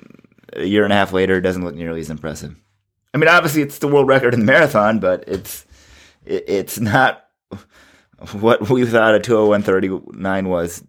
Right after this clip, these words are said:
two years ago. And shout out to the Great North Run, encouraging people to Twitter to vote for the race. But the only problem was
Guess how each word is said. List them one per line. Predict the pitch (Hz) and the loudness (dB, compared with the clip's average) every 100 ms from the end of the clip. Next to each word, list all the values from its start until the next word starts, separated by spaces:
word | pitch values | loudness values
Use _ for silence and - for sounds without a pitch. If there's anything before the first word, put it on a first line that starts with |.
| - | -16
two | - 98 | -8 -4
years | 90 87 | -4 -6
ago. | 76 73 71 _ _ _ _ _ _ _ - | -8 -12 -14 _ _ _ _ _ _ _ -4
And | 135 131 113 | 0 0 -2
shout | - 175 170 | 0 4 6
out | 170 175 | 4 4
to | 156 | 2
the | |
Great | 147 147 | 2 2
North | 135 147 147 | 2 0 -2
Run, | 165 180 202 | -4 -4 -6
encouraging | - 139 156 185 196 185 | -10 -8 -4 -4 -4 -6
people | 175 156 | -4 -6
to | 123 | -8
Twitter | - 131 139 | -4 -2 0
to | 117 | 2
vote | 117 | 0
for | 113 | 0
the | 107 | 0
race. | 107 110 - | 0 0 -2
But | - 135 | -4 0
the | 170 | 2
only | 196 | 2
problem | - 170 180 190 156 | 0 2 4 2 2
was | 131 127 120 - | 2 0 -4 -10